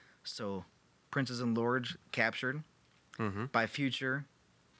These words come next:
Speaker 1: by headless idiots, 'cause a lot of people who captured them would eventually get guillotined as well, 'cause the guillotine was all over the place.
Speaker 2: Yep, they guillotined
Speaker 1: And the
Speaker 2: a lot of people.
Speaker 1: They really did. Which is why when people want the guillotine to come out,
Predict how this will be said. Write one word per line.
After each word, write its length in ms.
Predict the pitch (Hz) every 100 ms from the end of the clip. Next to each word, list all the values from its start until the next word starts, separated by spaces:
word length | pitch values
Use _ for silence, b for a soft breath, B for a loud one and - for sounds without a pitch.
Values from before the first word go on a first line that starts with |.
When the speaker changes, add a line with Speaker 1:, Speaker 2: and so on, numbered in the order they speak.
| _ _ _ _ _ -
Speaker 1:
by 100 | 110
headless 320 | 117 127 120
idiots, 480 | 92 131 151 - -
'cause 160 | - 113
a 40 |
lot 120 | 123
of 60 | 117
people 200 | 135 117
who 100 | 117
captured 420 | - 127 120 120
them 120 | 113 123
would 100 | 113
eventually 320 | 113 113 107
get 160 | 101 95
guillotined 360 | 117 110 123
as 100 | 101
well, 300 | 104 110 123 -
'cause 140 | - 98
the 60 |
guillotine 380 | 95 113 110 120
was 80 | 107
all 120 | 104
over 180 | 110 127
the 60 |
place. 400 | 131 151 156 - - _ _ -
Speaker 2:
Yep, 220 | 127 113 - -
they 140 | - 98
guillotined 600 | 92 98 95 - 92 95
Speaker 1:
And 120 | 95
the 60 | 92
Speaker 2:
a 40 |
lot 420 | 92 95 95 98
of 80 | 104
people. 300 | 90 - - - - - _ _ -
Speaker 1:
They 160 | 123
really 260 | 120 123 117
did. 360 | 107 95 90 - B B B -
Which 180 | 143 156
is 100 | 147
why 160 | 156
when 140 | 151 117
people 260 | 165 170
want 220 | 135 139 131
the 60 |
guillotine 400 | 104 123 139 127
to 80 | 110
come 180 | - 101
out, 260 | 98 95